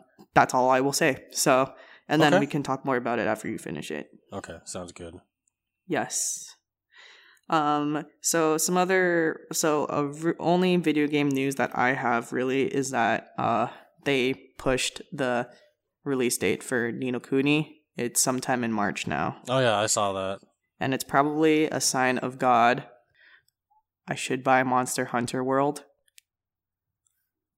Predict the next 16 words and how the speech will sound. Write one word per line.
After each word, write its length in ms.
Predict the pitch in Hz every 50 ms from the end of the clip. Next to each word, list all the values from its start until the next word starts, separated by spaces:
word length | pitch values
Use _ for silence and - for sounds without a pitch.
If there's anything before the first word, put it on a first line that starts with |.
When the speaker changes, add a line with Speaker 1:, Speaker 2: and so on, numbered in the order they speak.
| -
Speaker 1:
It 80 | 160 -
could 160 | - 160 143
also 260 | 135 143 151 - 165
be 140 | 156 160 151
a 80 | 135 135
sign 280 | - - 123 117 120
of 100 | 123 123
God 340 | 123 131 123 120 120 123 131
saying, 600 | - - 120 113 113 110 92 110 110 117 123 131 - _ _ _ _ _ _ _ _ _ _ _ _ _ _ _ _ -
"Yeah, 340 | - 131 160 180 131 - - - - - _ _ _ _ _ -
you 100 | 180 202
should 160 | - - -
finish 340 | - 143 131 131 120 - -
Neo." 420 | 135 147 185 185 147 127 135 - - - - _ _ _ _ _ _ _ _ _ _ _ - - - _ _ _ _ _ _ _ _ _ _ -
Whatever 320 | 185 202 208 202 190 190
happens, 640 | 170 165 147 135 - 135 131 123 135 135 - -